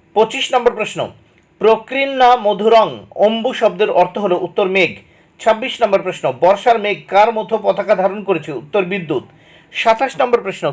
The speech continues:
কে পতাকা রূপ ধারণ করেছে? উত্তর মেঘ। আঠাশ নম্বর প্রশ্ন, বর্ষার মেঘ কার মতো মালাবদ্ধ হয়েছে? উত্তর বক শ্রেণী। ঊনত্রিশ নম্বর প্রশ্ন, বর্ষার মেঘ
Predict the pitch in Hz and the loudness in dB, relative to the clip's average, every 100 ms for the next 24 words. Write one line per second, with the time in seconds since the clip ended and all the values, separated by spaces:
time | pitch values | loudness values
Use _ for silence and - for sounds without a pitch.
0 | - 240 240 190 202 220 240 233 220 196 | 0 2 2 2 0 2 2 0 -2 2
1 | 202 220 208 196 185 123 156 160 240 - | 2 0 -4 -2 -4 -10 -8 0 2 0
2 | 160 175 175 107 - _ _ _ - 160 | -4 0 0 -2 -12 _ _ _ -6 -4
3 | 226 - 254 247 233 214 - 151 170 185 | -2 -2 0 2 2 -2 -4 0 2 4
4 | 247 233 226 - 208 214 240 240 220 220 | 2 2 0 0 2 4 2 0 4 4
5 | 226 196 208 202 196 165 - 175 - 202 | 4 0 -4 -2 -2 -4 -6 -4 -2 2
6 | 196 196 - 196 180 151 98 _ _ _ | 2 2 -4 -4 -4 -4 -10 _ _ _
7 | _ _ _ _ 180 233 247 254 - 233 | _ _ _ _ -2 0 0 -6 -2 0
8 | 226 202 202 - 127 - _ _ - 147 | 0 -2 -6 -8 -8 -8 _ _ -4 2
9 | 202 - 262 233 185 | 2 2 -2 0 -4